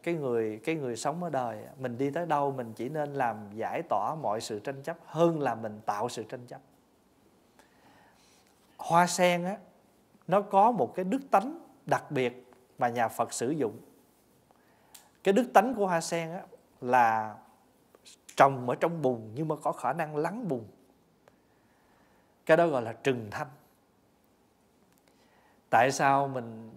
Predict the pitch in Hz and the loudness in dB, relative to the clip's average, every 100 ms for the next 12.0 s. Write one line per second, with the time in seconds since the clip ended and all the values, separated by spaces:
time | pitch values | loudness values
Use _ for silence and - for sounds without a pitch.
0 | - - 113 110 117 - 131 123 110 135 | -14 -4 -4 0 -2 -2 -4 -4 -2 -4
1 | 131 135 127 - _ _ _ _ _ - | -4 -6 -10 -12 _ _ _ _ _ -4
2 | 117 143 117 107 139 139 147 151 135 170 | -2 0 -2 -2 -4 -4 -6 -6 -4 -6
3 | 117 131 156 - - 131 110 - _ _ | -6 -10 -8 -8 -4 -4 -6 -12 _ _
4 | _ _ _ _ _ _ _ _ _ _ | _ _ _ _ _ _ _ _ _ _
5 | _ - 123 120 117 127 147 180 170 135 | _ -4 2 2 6 6 6 2 0 -2
6 | 139 185 135 - 131 117 175 160 151 156 | -4 0 -2 0 -4 -2 -2 -2 -4 -6
7 | 156 143 117 117 110 - _ _ _ - | -6 -6 -6 -8 -10 -14 _ _ _ -18
8 | - 127 123 - 151 143 127 123 113 175 | -2 6 6 6 4 4 4 -6 -2 2
9 | 185 185 165 170 160 139 117 101 - - | 2 2 0 0 4 4 2 -10 -18 -8
10 | 139 160 135 110 107 - 170 160 135 123 | -4 -2 -2 -4 -6 -2 -2 0 2 2
11 | 110 107 135 143 123 110 107 110 107 120 | 0 -6 -4 -2 -2 -4 -6 -4 -4 -8